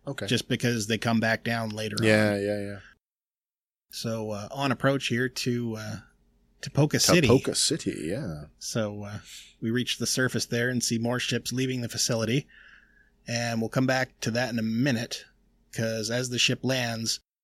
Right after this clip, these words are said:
Speaker 2: we see Admiral Rampart with a group of T K troopers.
Speaker 1: That's right, yeah.
Speaker 2: Some regular and some elite squad members.
Speaker 1: Yeah.
Speaker 2: As the shuttle comes in for a landing, uh, they're there waiting on the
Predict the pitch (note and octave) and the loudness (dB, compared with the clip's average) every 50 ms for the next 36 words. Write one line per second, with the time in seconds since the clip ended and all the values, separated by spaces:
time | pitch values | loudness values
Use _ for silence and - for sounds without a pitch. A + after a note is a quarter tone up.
0 | _ - A#2 - C#3 B2+ C3 - - C3+ D3 D#3 D3+ C3+ A#2+ B2 A2+ B2 C3+ C3+ | _ 0 2 4 4 4 4 4 4 4 4 4 4 2 2 2 2 2 2 2
1 | - - A2+ G2+ F#2+ A2+ - _ _ _ _ _ _ D3 B2 A#2+ A2 - - - | 2 2 0 0 -2 -4 -8 _ _ _ _ _ _ -2 -2 0 -2 -4 -6 -8
2 | _ B2+ A#2+ A2+ A2 G2 G#2 A2 A#2+ C3+ B2+ - - C3+ A2+ - - - F#3 G#3 | _ -4 -2 -2 -2 -2 0 4 4 4 4 4 0 -6 -4 0 2 4 4 4
3 | - - B2 A2 - - A2+ G#2 - G2+ - - - - - _ _ - G2+ G2 | 6 4 2 2 2 0 -2 -2 -4 -6 -6 -6 -6 -8 -8 _ _ -4 -2 -2
4 | - - G2 F#2+ - - F#2+ G2 - D3 C#3 D3+ D3 C3+ C#3 C#3 C#3 C3+ C#3 C3+ | 0 0 0 0 0 0 0 2 4 4 4 4 4 4 4 4 4 4 2 2
5 | C#3 C#3 C3 A#2+ A2+ A2 - - C3 B2 A#2+ A2 A2 A#2+ B2 - - - A2 G#2+ | 2 0 0 0 0 0 2 2 2 2 2 2 2 2 2 0 0 0 0 -2
6 | G#2 F#2+ G2+ G2+ F#2+ F#2+ F#2+ F2+ F2 - - - A2+ A2+ G#2 G2 - - _ _ | -2 -2 -4 -6 -6 -8 -10 -10 -8 -8 -6 0 4 4 4 4 2 -2 _ _
7 | _ _ _ _ _ _ _ _ _ _ _ _ _ _ - B2 A#2+ A2+ A2 G#2+ | _ _ _ _ _ _ _ _ _ _ _ _ _ _ -6 -6 -6 -4 -2 -2
8 | G2+ - C3 B2 A2+ G#2+ - A#2 A#2 A#2 A2 A#2+ A2+ G#2+ - G#2+ G2 G2 A2+ C3 | 0 2 2 2 2 0 0 0 0 0 2 0 0 0 2 0 2 2 2 2
9 | C3+ C3 G#2+ F#2+ F#2 F#2+ F#2+ F#2+ G2 F#2+ F#2+ - - - _ _ _ _ _ _ | 2 2 2 0 -2 -6 -6 -6 -6 -6 -6 -8 -10 -12 _ _ _ _ _ _
10 | _ _ _ - A2+ A2 A2 G#2+ G#2+ G#2 G#2 A2 A#2+ G#2+ - A2 G#2+ G#2 G#2 G2+ | _ _ _ -2 0 0 0 0 -2 -2 0 -2 -2 -2 -4 -6 -8 -8 -8 -8
11 | G2 G2 F#2+ F#2 - | -8 -10 -10 -12 -12